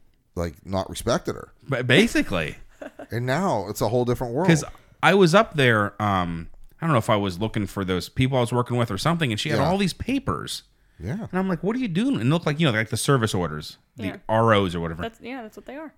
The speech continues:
Speaker 2: And I was like, "What, what do you, what's going on?" She goes, "Oh, I have to enter these into the computer." I'm like, "Wow." That's like, that's a, that's like a big deal.
Speaker 1: Yeah, it's
Speaker 2: I don't
Speaker 1: like
Speaker 2: think I could do that. I think I, I'd screw it up. I know I'd
Speaker 3: It's
Speaker 2: screw it up.
Speaker 3: once you,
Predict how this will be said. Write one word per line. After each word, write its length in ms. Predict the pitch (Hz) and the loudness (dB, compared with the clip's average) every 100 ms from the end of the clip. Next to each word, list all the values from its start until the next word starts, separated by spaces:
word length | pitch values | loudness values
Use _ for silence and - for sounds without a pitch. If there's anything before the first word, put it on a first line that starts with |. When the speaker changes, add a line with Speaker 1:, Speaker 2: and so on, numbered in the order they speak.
| - | -2
Speaker 2:
And 140 | 139 | 0
I 80 | 175 | 2
was 180 | 180 160 | 2 2
like, 240 | 160 147 - _ _ _ _ _ _ | 0 -2 -10 _ _ _ _ _ _
"What, 160 | 214 208 | -8 -6
what 140 | 220 | -6
do 40 | 226 | -4
you, 180 | 202 185 | -2 -4
what's 200 | 196 - | -6 -6
going 200 | 190 214 | -6 -4
on?" 100 | 175 | 0
She 60 | |
goes, 100 | 139 | 0
"Oh, 60 | 147 | 2
I 20 | |
have 140 | 156 | 0
to 100 | - | 2
enter 260 | 156 156 156 | 0 0 0
these 200 | 151 143 | 0 2
into 160 | 151 143 | 0 -2
the 100 | 143 | -2
computer." 560 | 135 - 190 - - _ - - - | -2 -4 -6 -6 -10 _ -20 -14 -8
I'm 60 | |
like, 120 | 180 - | -6 -8
"Wow." 640 | 87 107 180 196 - - - - - _ _ _ _ - - - - | -10 -10 -8 -8 -8 -12 -16 -20 -20 _ _ _ _ -20 -14 -12 -8
That's 180 | 240 285 | -6 -6
like, 160 | 269 | -6
that's 220 | 233 233 | -8 -8
a, 80 | 262 233 - | -8 -10 -14
that's 160 | 247 - | -14 -12
like 100 | - | -10
a 40 | |
big 260 | 127 175 156 | -2 -2 0
deal. 320 | 202 277 160 | 2 2 2
Speaker 1:
Yeah, 200 | 101 76 - | 0 -2 -2
it's 120 | - | 2
Speaker 2:
I 60 | 220 | 4
don't 60 | 262 | 4
Speaker 1:
like 40 | |
Speaker 2:
think 160 | 240 190 | 2 2
I 100 | 208 | 2
could 140 | - | 2
do 140 | 90 85 | 0 -4
that. 180 | - | -4
I 80 | 123 | -2
think 140 | 135 143 | 2 4
I, 100 | 120 | 4
I'd 160 | 139 131 | 4 2
screw 240 | - 101 | -2 -2
it 60 | 80 | -2
up. 180 | - - | -6 -8
I 80 | 101 | -6
know 120 | 90 | -4
I'd 60 | 85 | -4
Speaker 3:
It's 80 | - | -8
Speaker 2:
screw 240 | - 73 | -10 -10
it 60 | 67 | -12
up. 120 | - _ _ 214 208 | -16 _ _ -16 -8
Speaker 3:
once 320 | 269 311 - | -6 -6 -8
you, 240 | 320 240 | -10 -10